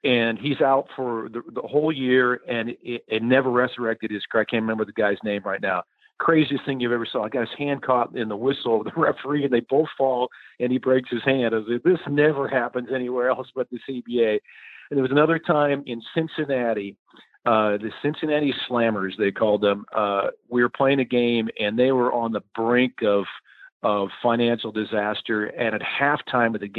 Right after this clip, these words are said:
game, they announced the second half wasn't gonna happen because the team had folded.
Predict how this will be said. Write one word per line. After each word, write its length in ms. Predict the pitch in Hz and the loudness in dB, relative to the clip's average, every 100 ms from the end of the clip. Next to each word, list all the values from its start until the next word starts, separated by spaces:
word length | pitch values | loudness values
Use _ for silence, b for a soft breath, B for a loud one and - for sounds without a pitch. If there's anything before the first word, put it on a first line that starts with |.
| 117 | 0
game, 300 | 110 98 90 b b - | 0 -4 -10 b b 2
they 100 | 117 | 4
announced 380 | 120 120 123 - - | 6 4 0 -8 -16
the 80 | - | -6
second 280 | 131 127 113 | -4 -4 -6
half 280 | 113 113 104 | -4 -6 -4
wasn't 340 | 107 120 120 | -4 -4 -4
gonna 200 | 117 107 | -6 -6
happen 380 | 110 117 110 104 | -2 -2 -2 -8
because 300 | 101 - 107 | -12 -4 -4
the 80 | 101 - | -4 -6
team 200 | 120 104 | -2 -2
had 100 | 95 - | -4 2
folded. 340 | 110 95 80 | 2 2 -4